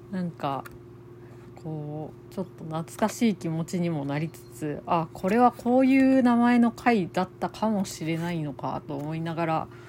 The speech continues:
えー、図鑑を読んでました。まあ、そんな感じでですね、ちょっと短いんですけれど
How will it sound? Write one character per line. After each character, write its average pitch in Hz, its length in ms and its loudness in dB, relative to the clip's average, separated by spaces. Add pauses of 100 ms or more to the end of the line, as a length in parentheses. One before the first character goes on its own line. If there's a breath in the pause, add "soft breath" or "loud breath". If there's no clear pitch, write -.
(760 loud breath)
え 143 360 -4
ー、 - 40 -18
図 - 80 -16
鑑 160 440 0
を - 140 -4 (100)
読 165 200 -4
ん 147 80 -2
で 143 120 -6
ま 135 180 -6
し - 140 -12
た。 - 200 -6 (2000 loud breath)
ま 180 60 -6
あ、 - 20 -6
そ 190 180 -4
ん 185 80 -2
な 185 120 0
感 185 280 -2
じ 180 120 -2
で 180 160 0
で 165 100 -6
す - 140 -12
ね、 160 320 -6
ち - 80 -10
ょ 220 40 -2
っ 202 40 -8
と 175 160 -4
短 185 480 -2
い 208 80 0
ん 165 120 0
で 156 100 -4
す - 120 -12
け 170 100 -4
れ 156 140 -4
ど 156 260 -6